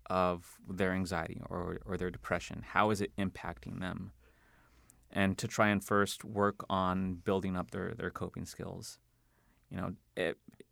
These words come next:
if it's impacting them so much that they're losing sleep and you're seeing a sharp decline, I think it's always helpful. I always recommend anyway. Like,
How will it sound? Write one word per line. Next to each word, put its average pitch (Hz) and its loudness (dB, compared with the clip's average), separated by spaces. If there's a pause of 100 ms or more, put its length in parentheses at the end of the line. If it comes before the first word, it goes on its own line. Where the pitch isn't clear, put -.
(100)
if 110 4
it's - 2 (160)
impacting 107 2
them 101 2
so 104 0
much 98 4
that 104 -2
they're 92 2
losing 98 2
sleep 90 -4 (440)
and 95 0
you're 92 -2
seeing 95 -2
a 92 -4
sharp - -2
decline, 90 -4 (640)
I - -4
think 101 4
it's 90 -2
always 104 4
helpful. 98 2
I 101 12
always 98 6
recommend 90 -2
anyway. 92 -4
Like, 85 -6